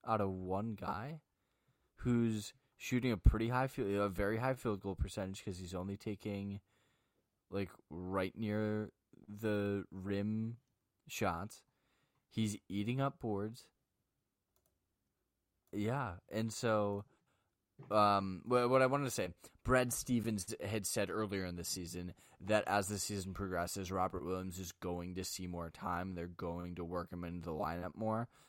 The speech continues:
as he develops. He's still pretty young, twenty-three, third season in the N B A. So, yeah, I think that Robert Williams is only gonna keep going up. I actually rostered him in both of the leagues that I'm in,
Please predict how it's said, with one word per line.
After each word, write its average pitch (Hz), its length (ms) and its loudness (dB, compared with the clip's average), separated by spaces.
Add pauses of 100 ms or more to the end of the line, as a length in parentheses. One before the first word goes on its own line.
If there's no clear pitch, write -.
(160)
as 92 440 2
he 90 520 -2
develops. 92 680 0 (120)
He's 98 260 -2
still 98 220 0
pretty 95 220 4
young, 87 480 -4 (380)
twenty-three, 90 1040 -2 (160)
third 92 240 -2
season 92 340 -4
in 90 60 -4
the 87 160 -4
N 85 120 -4
B 85 160 -2
A. 82 360 -4 (340)
So, 87 880 2 (120)
yeah, 90 360 4 (240)
I 95 180 2
think 104 340 -4
that 98 480 0
Robert 95 380 0
Williams 104 400 0
is 98 320 -6 (100)
only 104 280 0
gonna 107 220 0
keep - 360 -6
going 95 300 0
up. 76 240 -8 (440)
I 92 120 4
actually 98 440 4
rostered 95 500 2
him 95 200 0
in 90 220 -2
both 90 320 -2
of 87 280 -6
the 87 140 -6
leagues 78 340 -6
that 62 160 -8
I'm 58 100 -10
in, 69 240 -10